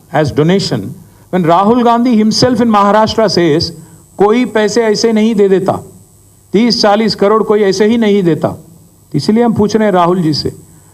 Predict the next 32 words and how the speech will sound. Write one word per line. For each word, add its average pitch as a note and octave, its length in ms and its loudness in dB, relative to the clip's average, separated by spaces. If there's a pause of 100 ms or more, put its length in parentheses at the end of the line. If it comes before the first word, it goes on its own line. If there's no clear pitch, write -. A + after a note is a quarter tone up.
(140)
अगर F#3+ 120 0
तीस A3+ 480 0
चालीस G#3+ 360 0
करोड़ A3 260 0
कोई G#3+ 200 0
ऐसे G3+ 240 2
ही A3+ 120 0
नहीं F#3 240 2
देता, D3+ 480 0 (340)
तो F#3+ 60 0
सौ G#3+ 260 0
करोड़ A#3 320 2
क्या A3+ 180 0
ऐसे F#3+ 180 0
ही B3+ 80 -2
दे G3 120 2
दिया? D#3 300 -2 (1600)
दिल F3+ 180 0
की G#3+ 120 0
अच्छाई, G#3 520 0
दिल G3 160 0
की G3+ 120 -2
गहराइयों F#3+ 520 2
से G3 220 0 (420)
क्या E3+ 140 2
रेवंत F#3 360 2
रेड्डी F#3+ 200 0
के G3 140 0
त-, F#3 80 -4
लिए F3+ 260 0
उनके F#3+ 280 0
कोई E3 420 -6